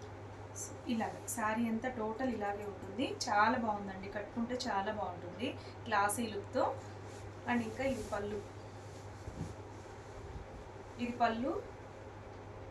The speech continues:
and బ్లౌజ్ సేమ్ డిజైన్ వస్తుంది, ఫిల్లింగ్ లేకుండా వస్తుందండి. So, చూసారు కదా శారీ ఎంత బాగుందనేది. So, ఇదండి.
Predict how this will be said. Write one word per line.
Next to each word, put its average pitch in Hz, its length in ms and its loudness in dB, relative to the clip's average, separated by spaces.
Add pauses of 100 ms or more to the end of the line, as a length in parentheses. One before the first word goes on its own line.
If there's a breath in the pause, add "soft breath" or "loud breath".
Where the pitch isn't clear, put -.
(1160)
and 262 140 8
బ్లౌజ్ 190 560 0
సేమ్ 269 360 10
డిజైన్ 247 360 6
వస్తుంది, 240 340 2
ఫిల్లింగ్ 262 420 6
లేకుండా 202 420 0
వస్తుందండి. 170 560 -2 (1300)
So, - 200 -2 (840)
చూసారు 226 320 2
కదా 208 160 0
శారీ 214 420 6
ఎంత 214 300 2
బాగుందనేది. 208 680 2 (760)
So, 294 80 -4 (160)
ఇదండి. 190 460 -6